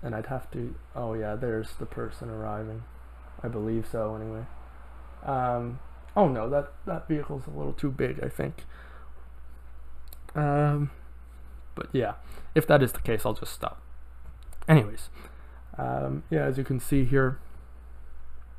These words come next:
uh, the piccolo, which is the top line there, um, this is a specific priest that Saul had a lot of,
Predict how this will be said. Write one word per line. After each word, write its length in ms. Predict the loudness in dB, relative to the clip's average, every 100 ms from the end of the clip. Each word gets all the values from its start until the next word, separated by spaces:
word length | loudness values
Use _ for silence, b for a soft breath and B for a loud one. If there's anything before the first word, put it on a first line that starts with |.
| -12 -10 0
uh, 160 | 4 4
the 120 | 4
piccolo, 500 | 4 4 8 10 10
which 180 | 8 4
is 100 | 0
the 80 |
top 320 | 2 4 6 6
line 240 | 4 6
there, 220 | 4 2 B B B B B
um, 300 | 2 4 4
this 180 | 2 0
is 120 | 0
a 340 | 4 4 4 2
specific 520 | -2 0 0 0 -2
priest 420 | 4 4 4 -2
that 340 | -2 -2 -4 -12
Saul 560 | -10 -6 -4 -2 -2 -2
had 120 | -2 0
a 60 |
lot 320 | 4 4 2
of, 220 | 0 -2